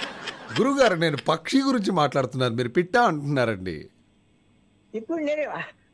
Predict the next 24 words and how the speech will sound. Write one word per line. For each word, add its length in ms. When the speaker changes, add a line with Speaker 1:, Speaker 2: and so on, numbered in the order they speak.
Speaker 2:
పిట్ట 200
కూడా 180
పక్షే 380
కదా. 320
Speaker 1:
అదే 200
అంటున్నా. 500
Speaker 2:
నేను 360
వేరే 420
వేరే 300
అర్థాలు 300
తీసుకుంటే 400
నేను, 400
నేను, 280
నేను 280
కానీ 200
పిట్ట 300
అంటే, 220
పిట్ట 320
అంటే 160
పక్షి 340
అనే 120
అర్థంతోనే 500
చెప్తాను 340
నేను. 280